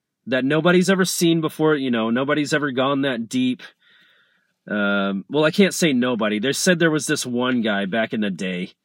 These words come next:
I don't, I wanna say the sixties. That could be wrong. But he was like, "Hey, man, you know, I've seen all these ancient ruins in the Amazon forest," and nobody fucking believed them. They're like, "No, you're full of shit. You're trying to,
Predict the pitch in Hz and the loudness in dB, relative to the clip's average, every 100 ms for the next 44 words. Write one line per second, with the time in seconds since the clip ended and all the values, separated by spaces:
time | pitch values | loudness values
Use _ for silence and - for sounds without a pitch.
0 | _ _ _ - 123 117 98 131 151 127 | _ _ _ -6 -2 -2 -2 -2 -2 -2
1 | 139 107 - - 107 - 101 90 104 113 | -4 -4 -6 -6 -6 -6 -8 -6 -6 -6
2 | 113 127 101 92 85 82 87 - _ _ | -4 -4 -4 -6 -6 -8 -10 -14 _ _
3 | _ _ _ 143 160 165 165 160 196 214 | _ _ _ -2 2 2 2 2 2 4
4 | 196 202 208 190 156 151 160 - 196 190 | 4 4 4 2 2 0 0 2 4 4
5 | 180 180 160 180 180 165 135 160 202 180 | 4 2 2 2 2 0 2 4 6 4
6 | 147 143 143 165 165 156 143 - 185 196 | 0 -2 0 2 2 0 -2 0 2 2
7 | - 135 160 180 185 175 175 170 147 147 | 2 0 2 4 4 4 0 0 0 -2
8 | 131 135 139 139 139 151 156 160 147 - | 0 0 0 -2 -2 0 0 0 -2 -2
9 | 160 147 - 139 127 117 117 143 139 131 | -2 -2 -2 -2 -2 -4 -6 -2 0 0
10 | 123 | -4